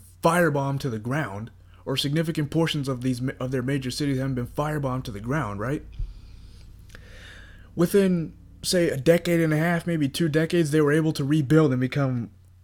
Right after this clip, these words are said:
one of the biggest powers in Asia, or one of the biggest economic powers in Asia.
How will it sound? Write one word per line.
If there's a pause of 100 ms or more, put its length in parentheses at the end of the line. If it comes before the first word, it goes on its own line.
(100)
one
of
the
biggest
powers
in
Asia, (520)
or
one
of
the
biggest
economic
powers
in
Asia.